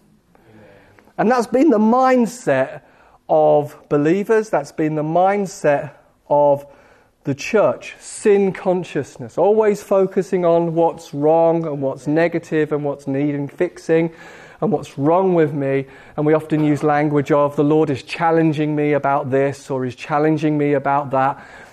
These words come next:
Speaker 2: And our preoccupation is what's wrong, what needs fixing. And then our identity becomes, "I'm a worm, I'm a sinner, I'm a failure.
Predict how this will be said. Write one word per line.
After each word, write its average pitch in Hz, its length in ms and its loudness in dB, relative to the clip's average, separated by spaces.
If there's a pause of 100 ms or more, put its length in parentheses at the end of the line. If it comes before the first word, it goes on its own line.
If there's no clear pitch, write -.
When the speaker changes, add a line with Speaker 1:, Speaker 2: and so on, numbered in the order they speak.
(120)
Speaker 2:
And 151 140 -2
our 156 140 2
preoccupation 180 1120 -2
is 139 380 -4
what's 156 400 -2
wrong, 156 580 2 (440)
what 156 260 0
needs 151 280 0
fixing. 151 680 -2
And 151 80 0
then 208 100 2
our 262 180 4
identity 214 840 0
becomes, 156 680 -2 (360)
"I'm 170 180 2
a 156 60 2
worm, 226 720 4 (800)
I'm 147 180 0
a 143 80 0
sinner, 208 680 -2 (680)
I'm 175 180 2
a 165 80 2
failure. 165 800 2